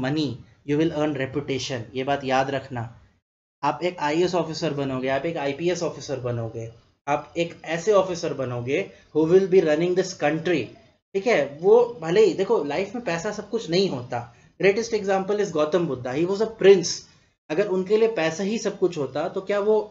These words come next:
बाहर निकलते? Today people don't know there were millions and millions of kings around the world, लेकिन गौतम बुद्ध के नाम पे आप आज भी झुकते हो, because he, he became a god, a man who became god।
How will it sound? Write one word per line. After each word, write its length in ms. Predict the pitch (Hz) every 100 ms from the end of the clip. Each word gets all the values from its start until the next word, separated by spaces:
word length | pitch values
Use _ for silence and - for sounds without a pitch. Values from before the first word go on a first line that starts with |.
| -
बाहर 280 | 156 190 190
निकलते? 460 | 180 180 185 202 156 - - - -
Today 180 | 185 226 202
people 340 | 170 220 220
don't 320 | 170 202 220 208
know 180 | 220 208 185
there 140 | 185
were 120 | 208 185
millions 400 | 170 185 214 214
and 160 | 214 196
millions 320 | 202 208 202
of 140 | 202
kings 220 | 208 202 196
around 340 | 190 180 180
the 100 | 170
world, 200 | 135 117 - - _ -
लेकिन 200 | 165 196
गौतम 360 | 156 156 208
बुद्ध 160 | 196 202
के 140 | -
नाम 260 | 190 175 175
पे 100 | 196
आप 180 | 196 - 165
आज 120 | 170
भी 140 | 180 208
झुकते 340 | 196 202 175
हो, 140 | 131 117 - _ _ _ -
because 280 | 143 180 165
he, 100 | 175 170
he 100 | 170 175
became 260 | 175 208
a 80 | 196 143
god, 300 | 156 156 -
a 100 | 135
man 200 | 151 180
who 120 | 196 190
became 300 | 190 208 170
god। 340 | 156 160 -